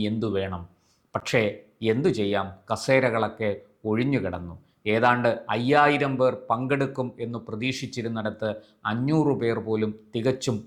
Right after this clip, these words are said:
പങ്കെടുത്തില്ല. കരുതിയ, അതായത് ഈ വന്ന്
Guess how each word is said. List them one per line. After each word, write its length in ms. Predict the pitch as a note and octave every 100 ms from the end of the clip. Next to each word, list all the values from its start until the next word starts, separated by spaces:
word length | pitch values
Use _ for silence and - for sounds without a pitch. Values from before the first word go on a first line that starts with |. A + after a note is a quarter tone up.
| -
പങ്കെടുത്തില്ല. 600 | G#2 G#2 G#2+ G2 - F2+ F2+ F#2 _ _ _ -
കരുതിയ, 380 | A2+ B2 B2+ A#2+ G#2 - _ G#2+
അതായത് 440 | A#2+ A#2+ A#2 B2+ C3+ - _ _ A#2+
ഈ 20 | C3 C3 - A2
വന്ന് 300 | B2 C#3 C#3+